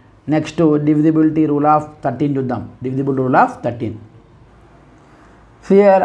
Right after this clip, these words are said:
observe the divisibility rule of thirteen. What here? For any given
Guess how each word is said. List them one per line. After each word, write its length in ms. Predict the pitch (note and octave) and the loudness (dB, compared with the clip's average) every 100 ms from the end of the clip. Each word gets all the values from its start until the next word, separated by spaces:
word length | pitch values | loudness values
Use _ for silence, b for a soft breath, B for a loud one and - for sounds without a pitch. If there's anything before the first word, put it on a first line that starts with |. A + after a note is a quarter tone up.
| E3 | 0
observe 300 | D3+ G3 F3+ F#3 | 2 2 4 4
the 80 | F3+ F3+ - C#3+ | 6 4 -2 -8
divisibility 460 | E3+ F3+ F3 F3+ F3 | -4 -4 -4 -4 -2
rule 140 | E3+ | 0
of 60 | E3 E3 | 0 -2
thirteen. 260 | D3 E3 D#3 | -4 -2 0
What 160 | D#3 D#3 | 0 0
here? 180 | E3 D3+ D#3 _ _ b b b b b b b _ _ F#3 | -2 -2 -10 _ _ b b b b b b b _ _ 2
For 160 | G#3+ G#3+ - G3 | 4 2 0 -4
any 180 | G#3 A#3+ B3 - G#3 | 0 4 4 2 -2
given 300 | G#3+ G#3+ | -2 -2